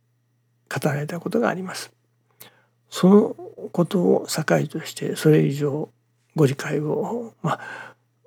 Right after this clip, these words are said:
表立ってご理解をされるということはなくなりました。もうこれ以上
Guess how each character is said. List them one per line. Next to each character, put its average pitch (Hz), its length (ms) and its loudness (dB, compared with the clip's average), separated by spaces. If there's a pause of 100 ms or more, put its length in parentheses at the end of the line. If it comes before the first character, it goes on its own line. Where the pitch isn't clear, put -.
(160)
表 143 300 6
立 135 120 0
っ - 20 -6
て - 200 0
ご 147 140 8
理 139 100 4
解 143 220 -2
を 147 60 -2
さ 147 160 -2
れ 143 100 2
る 143 60 0
と 143 120 -4
い 139 60 2
う 151 80 0
こ 147 120 -4
と 165 120 -2
は 202 100 4
な 143 140 -2
く - 120 -8
な 147 100 -4
り 202 100 -6
ま 180 160 -6
し - 100 -8
た。 - 240 -16 (280)
も 147 220 6
う 151 40 -4
こ - 120 -4
れ 160 120 4
以 160 60 0
上 165 280 -4